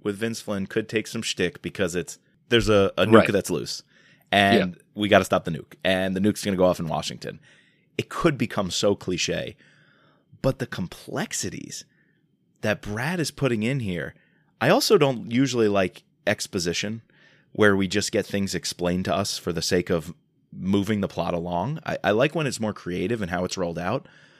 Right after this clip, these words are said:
Speaker 2: Yeah,
Speaker 1: But
Speaker 2: what did you think of that two-chapter scene with the president and the defense secretary with
Speaker 1: Oh, I loved
Speaker 2: Scott?
Speaker 1: it.
Speaker 2: Like, it, it was like, "Wow, we're getting
Speaker 1: Oh, I
Speaker 2: it
Speaker 1: loved
Speaker 2: all
Speaker 1: it.
Speaker 2: right now."
Speaker 1: That's exactly what I'm talking about. I usually would critique that.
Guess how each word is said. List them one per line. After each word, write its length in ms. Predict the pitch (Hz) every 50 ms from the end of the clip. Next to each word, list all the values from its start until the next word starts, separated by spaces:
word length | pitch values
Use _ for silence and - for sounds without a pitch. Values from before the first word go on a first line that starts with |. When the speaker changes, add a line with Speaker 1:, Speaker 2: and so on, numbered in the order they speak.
| _ _ _ _ _ _ _ _ _ _ _ _ -
Speaker 2:
Yeah, 160 | - 120 120
Speaker 1:
But 80 | 113 104
Speaker 2:
what 60 | -
did 140 | 147 208 165
you 60 | 165
think 160 | - 165 156
of 80 | 156 135
that 200 | 131 113 - -
two-chapter 580 | - - 135 131 - - 123 120 - - 113 98
scene 380 | - - 123 123 120 110 98
with 160 | 95 98 -
the 60 | - -
president 600 | - - 113 117 117 120 117 113 113 110 107 - -
and 200 | 110 104 104 101
the 60 | 101
defense 360 | 92 98 95 - 113 113 107 -
secretary 720 | 117 110 - 104 - - 110 107 104 101 101 98 98 95
with 80 | 92 90
Speaker 1:
Oh, 40 | 98
I 20 | 98 95
loved 80 | 92
Speaker 2:
Scott? 280 | 95 113 131 127 98 85
Speaker 1:
it. 40 | 82
Speaker 2:
Like, 220 | 98 98 90 - -
it, 200 | - 107 107 - _ _ _ -
it 80 | 113 117
was 240 | 107 110 107 101
like, 260 | 117 110 101 - - -
"Wow, 480 | - - 87 85 90 98 110 120 107 87
we're 140 | 85 92 92
getting 200 | 92 - 131 -
Speaker 1:
Oh, 20 |
I 40 | 95
Speaker 2:
it 40 | 90
Speaker 1:
loved 100 | 92 92
Speaker 2:
all 160 | 113 117 92
Speaker 1:
it. 40 | 85
Speaker 2:
right 160 | 95 101 80
now." 320 | 87 104 117 98 78 - - - - -
Speaker 1:
That's 240 | 135 151 156 147 -
exactly 460 | 175 127 123 131 123 131 - 135 127
what 120 | 117 113
I'm 80 | 107 101
talking 300 | - 107 107 113 110 113
about. 200 | 107 98 87 82 -
I 120 | 110 135
usually 580 | 170 175 135 123 127 139 147 139 147 151 147 143
would 240 | 123 110 110 101 -
critique 400 | - 104 92 - - 104 101 -
that. 280 | - 143 160 170 -